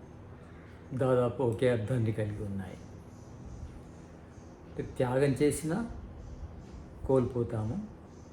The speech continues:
వియోగమైనా కోల్పోతాము. అంటే, ఒక వస్తువు మనము ఇయ్యడం ద్వారా వేరైతే దాన్ని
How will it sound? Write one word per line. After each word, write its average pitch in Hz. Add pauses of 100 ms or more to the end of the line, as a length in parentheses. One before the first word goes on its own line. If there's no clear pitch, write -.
(920)
వియోగమైనా 139 (160)
కోల్పోతాము. 98 (3250)
అంటే, 143 (1120)
ఒక 143 (120)
వస్తువు 135 (1800)
మనము 151 (1900)
ఇయ్యడం 143 (140)
ద్వారా 117 (1120)
వేరైతే 135
దాన్ని 123